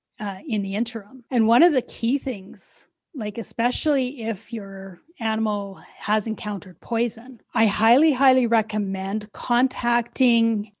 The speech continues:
the animal poison control. And there's a few different numbers. There's not just one that is exclusive for everywhere. So you can, you can easily Google it and get the phone number, but contact one of those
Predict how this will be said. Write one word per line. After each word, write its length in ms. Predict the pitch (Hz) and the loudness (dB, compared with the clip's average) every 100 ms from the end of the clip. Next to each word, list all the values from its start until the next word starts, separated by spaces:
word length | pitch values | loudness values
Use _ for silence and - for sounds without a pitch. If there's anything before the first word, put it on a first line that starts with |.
| - | -4
the 140 | 240 | 0
animal 500 | 233 226 240 240 226 | 4 6 8 8 6
poison 460 | 226 - 196 202 247 | 2 -4 -2 2 2
control. 420 | 240 - 294 302 | 0 2 4 4
And 200 | 240 220 | 6 4
there's 200 | 226 240 | 4 0
a 40 | |
few 720 | - - 277 277 277 285 285 - _ | -4 -2 4 6 6 2 0 -6 _
different 360 | 247 233 240 233 | 2 4 -2 0
numbers. 640 | 208 196 196 247 285 - | -2 -2 -2 -2 -2 -4
There's 240 | 226 190 190 | -4 -2 0
not 300 | 214 220 214 | 0 -2 -2
just 300 | 220 - 202 | -6 -6 -10
one 540 | 202 202 196 202 196 | -10 -6 -4 -4 -4
that 280 | 185 180 208 | -6 -10 -12
is 600 | 233 196 190 190 - - - _ _ _ | -10 -10 -10 -10 -10 -12 -14 _ _ _
exclusive 600 | - - 220 214 202 196 | -8 -2 -2 -2 -6 -8
for 140 | - 196 | -6 -8
everywhere. 500 | 180 226 220 262 285 | -4 -2 0 0 0
So 160 | - | -2
you 140 | 190 190 | -6 -2
can, 280 | 233 277 349 | -2 -2 -2
you 160 | 262 | 0
can 120 | 277 | 4
easily 380 | 302 302 277 247 | 6 6 4 2
Google 400 | 202 220 214 214 | 2 0 0 -2
it 140 | 202 214 | -2 -4
and 100 | 202 | -6
get 220 | 196 - | -6 -10
the 60 | - | -12
phone 280 | 202 190 | -8 -8
number, 360 | 180 170 185 214 - - - - - | -8 -10 -12 -14 -16 -20 -20 -20 -6
but 280 | 202 240 - | -2 -2 -4
contact 600 | - 240 254 277 277 - | 0 2 2 0 -2 -2
one 180 | 233 233 | 0 0
of 120 | 240 | 0
those 520 | 220 214 214 - - | 0 0 0 -6 -16